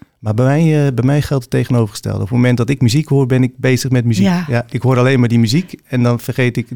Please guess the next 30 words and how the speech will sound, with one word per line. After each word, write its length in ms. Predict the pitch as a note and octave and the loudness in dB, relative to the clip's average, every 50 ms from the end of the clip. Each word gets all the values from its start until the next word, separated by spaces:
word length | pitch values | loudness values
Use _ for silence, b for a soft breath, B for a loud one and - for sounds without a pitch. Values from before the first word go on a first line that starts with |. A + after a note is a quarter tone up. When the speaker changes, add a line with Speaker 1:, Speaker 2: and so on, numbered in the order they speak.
| B B B B B | B B B B B
Speaker 1:
Dus 120 | - A#2+ | -4 -2
dat 140 | - C#3 A#2 | -2 -2 0
werkt 220 | B2 C3+ C3 B2 - | 0 0 0 2 0
niet 180 | D#3 D#3+ - | 0 -2 -2
bij, 200 | D3+ C#3+ C#3 C3+ | -2 -2 0 0
eh, 60 | C3+ C3 C3 B2+ | 0 0 0 0
bij 100 | B2 B2 A2+ | 0 -2 0
Speaker 2:
Bij 120 | - F#3 | 0 0
mij 180 | E3+ F#3 F#3 F3+ | 2 2 2 2
Speaker 1:
iedereen 80 | F3 | 2
op 60 | F#3 | 2
Speaker 2:
werkt 160 | F#3 F#3 F#3 - | 2 2 2 2
Speaker 1:
die 80 | G3+ | 0
Speaker 2:
het 80 | - G3+ | 0 2
Speaker 1:
manier. 140 | F#3+ E3+ G3 | 2 2 2
Speaker 2:
ook 100 | G3 - | 2 2
niet. 340 | A#3 A#3+ B3 B3 - - - | 2 2 4 2 0 0 -2
Speaker 1:
Nee. 140 | B2+ C#3 C3 B2 - - C#4 - C3+ B2+ - - | 0 0 2 0 0 -2 -2 -2 0 -2 0 -2
Speaker 2:
<laughs> 460 | A#2+ - - C4+ - - - - - | -4 -4 -4 -6 -6 -6 -12 -18 -16
Ik 80 | - - | -8 -4
heb 120 | D4 D#4 | -2 0
het 120 | D4+ D4 - | 0 0 -2
verschillende 420 | - B3+ - - C4+ B3 G#3 G#3+ | -2 -4 -2 0 2 2 2 2
keren 240 | G#3 A3+ G#3+ G3 F#3+ | 2 2 0 0 0
geprobeerd, 360 | F#3+ G3 G3 F#3 E3 E3+ D#3+ | -2 -2 -2 0 0 0 0
maar 100 | D#3+ D#3 C#3+ | 0 -2 -4
het 120 | C#3 C#3+ | -4 -6
werkt 160 | C#3 D3 D3 | -8 -8 -10
niet. 260 | C#3+ D3+ D3+ - - | -10 -14 -14 -8 -4
Speaker 1:
Nee. 160 | G#2+ G2+ G2 | -2 0 0